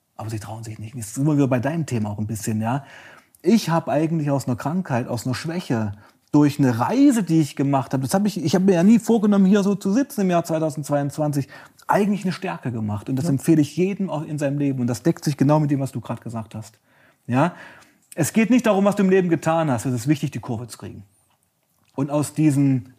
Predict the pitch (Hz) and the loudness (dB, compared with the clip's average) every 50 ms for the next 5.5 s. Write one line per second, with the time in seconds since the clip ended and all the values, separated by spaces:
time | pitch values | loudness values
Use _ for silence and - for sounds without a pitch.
0 | _ - - 185 175 190 202 190 180 170 - 175 160 151 135 - - 170 170 - | _ 0 2 2 4 4 2 2 0 -2 -2 -2 -2 -2 -2 -2 -4 -4 -4 -4
1 | 147 139 143 143 - - - - _ _ _ _ _ _ _ _ _ _ _ _ | -2 -2 -2 -2 -4 -8 -14 -20 _ _ _ _ _ _ _ _ _ _ _ _
2 | _ _ _ _ _ - 117 - - 135 127 123 110 - - - 110 113 - - | _ _ _ _ _ -6 -6 -4 -4 -4 -4 -4 -4 -8 -10 -12 -14 -12 -12 -12
3 | 104 98 - 101 101 98 - _ _ - 107 104 - - - - _ _ _ _ | -12 -12 -10 -12 -14 -16 -18 _ _ -12 -10 -10 -10 -12 -16 -20 _ _ _ _
4 | _ - - 131 139 135 - 107 101 101 110 101 107 101 - 107 - - - 110 | _ -6 -4 -4 -2 -4 -6 -8 -10 -10 -12 -12 -12 -12 -12 -14 -14 -12 -12 -12
5 | 104 101 - 107 101 110 104 101 - - | -12 -12 -12 -14 -14 -14 -14 -18 -20 -20